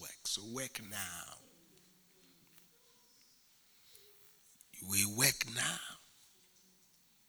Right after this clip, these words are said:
Amen. So there are a lot of benefits in serving the Lord. Lots of them. Lots of them. You have to discover it and then appropriate it to your life.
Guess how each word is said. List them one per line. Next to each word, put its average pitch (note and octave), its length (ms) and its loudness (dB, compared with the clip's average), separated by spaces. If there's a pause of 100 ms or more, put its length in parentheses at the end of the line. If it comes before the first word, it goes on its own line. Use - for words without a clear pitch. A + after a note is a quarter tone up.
(1000)
Amen. E3 360 -2
So - 180 12 (320)
there E3 140 8
are D#3+ 60 12
a E3+ 100 8
lot A3+ 180 10
of C3+ 260 2
benefits D#3 680 8
in A2+ 180 4
serving B2 480 12
the A#2+ 120 -2
Lord. - 280 -4 (220)
Lots D3 400 12
of D#3 260 4
them. - 680 -8
Lots D3 300 10
of E3+ 200 0
them. G#2 180 0
You C#3 220 0
have F3+ 280 4
to C#3+ 180 6
discover C3 760 12
it - 180 2 (640)
and A#2 140 -2
then B2 160 -2 (160)
appropriate - 840 6
it A2+ 140 6
to - 160 12
your F2+ 240 -2 (140)
life. - 500 -2